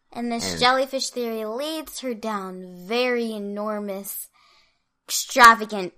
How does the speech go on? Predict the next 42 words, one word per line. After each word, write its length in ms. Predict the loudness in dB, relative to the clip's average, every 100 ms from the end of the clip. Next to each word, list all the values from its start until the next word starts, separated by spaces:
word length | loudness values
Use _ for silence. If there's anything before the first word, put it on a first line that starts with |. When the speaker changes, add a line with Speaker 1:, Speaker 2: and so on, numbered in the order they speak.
| -20 _
Speaker 1:
places. 760 | -4 -2 -4 -8 -12 -12 -18 -20 _ 0
Speaker 2:
Oh, 180 | 2 2
yeah. 260 | 0 -4
So 380 | -8 -2 -2 -4 -16 -20 _
she 420 | -10 -8 -8 -10 _ _
ends 220 | -6 -4
up 100 | -6
finding 440 | -2 0 0 0 -2
the 140 | -2
expert 520 | -4 -6 -4 -4 -4 -12
who 160 | -10 -10
thinks, 420 | -6 -6 -6 -10 -10
who 80 | -8
she 180 | -6 -4
thinks 320 | -4 -6 -8
can 160 | -6
answer 280 | -6 -6 -4
her 100 | -6
questions. 460 | 0 0 0 -6 -4
The 80 | -4
only 160 | -4
problem 360 | 4 4 4 -2
is 300 | -4 -6 -14 _
Speaker 1:
He's 180 | -6 8
all 200 | 10 10
the 120 | 8
way 60 | 4 8
in 80 | 8
Australia! 920 | 8 6 8 8 8 6 4 4 0 -10 _
Speaker 2:
Yeah. 360 | -14 -6 -4 -4 -10 _ -20 -6
And, 500 | -2 0 -2 -6 -10 _ _ _ -6
and 160 | -4
then 140 | -2 -4
in 180 | -6
another 340 | -4 -2 0 0
instance, 680 | -2 -10 -10 -10 -8 -12 -16 _ -8
um, 540 | -4 -4 -4 -8 -14 _ -20 -16
I 100 | -16
forget 320 | -10 -6 -4
who 160 | -4 -8
told 380 | -4 -4 -4 -6
her. 300 | -8 -10